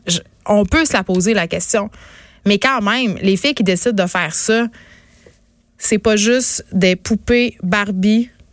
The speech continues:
écervelées. C'est pas juste des filles superficielles. Tu sais, il faut arr-, il faut arrêter de,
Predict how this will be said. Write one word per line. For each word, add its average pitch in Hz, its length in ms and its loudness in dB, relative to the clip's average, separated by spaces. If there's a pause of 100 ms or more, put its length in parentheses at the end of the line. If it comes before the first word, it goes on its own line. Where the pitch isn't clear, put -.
(140)
écervelées. 202 800 2
C'est 190 160 -6
pas 202 140 2
juste 220 440 0
des 185 180 0
filles 214 440 -2
superficielles. 202 1120 -2
Tu - 60 -8
sais, 240 480 -2
il 214 80 -2
faut 240 120 0
arr-, 220 220 0
il 220 100 -2
faut 262 160 -2
arrêter 220 420 0
de, 202 200 2